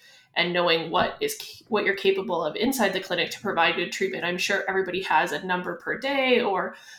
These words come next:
a number per week where if they do that many, things get a little bit chaotic or treatment's not as good or, you know, you're really run down at the end of the week.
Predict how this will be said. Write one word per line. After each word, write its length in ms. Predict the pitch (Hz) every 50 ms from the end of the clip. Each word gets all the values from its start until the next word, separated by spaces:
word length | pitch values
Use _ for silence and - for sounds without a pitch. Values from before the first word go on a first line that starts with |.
| - -
a 80 | 180 185
number 320 | 196 196 190 180 180 180
per 160 | - - -
week 400 | 185 190 220 240 240 240 226 -
where 320 | 185 190 185 175 180 170 - -
if 100 | 180 -
they 160 | 185 180 180
do 160 | 180 196 196
that 180 | 190 175 175 -
many, 220 | - 175 175 180
things 640 | 175 - 180 170 165 156 - - - - - - _ _ _ _ _ _ -
get 140 | 185 170 170
a 40 | 170
little 240 | 170 175 175 175
bit 160 | 175 - - -
chaotic 600 | - - 190 185 160 170 160 151 165 165 - - 226 220
or 400 | 208 - 131 120 120 - 175 -
treatment's 460 | - - - - 151 - - - -
not 180 | 156 147 240
as 180 | 233 240 - -
good 460 | - 240 240 233 233 226 220 220 214
or, 540 | 214 - 185 180 175 175 170 170 180 190 190 - - -
you 100 | 196 190
know, 120 | 165 160 180
you're 200 | 180 170 160 165
really 220 | 175 175 139 170
run 180 | 196 196 208 214
down 260 | 240 247 254 254 240
at 80 | 240
the 100 | 240 247
end 120 | 233 226 220
of 60 | 220
the 100 | 220 214
week. 480 | 220 220 220 214 214 208 - - - -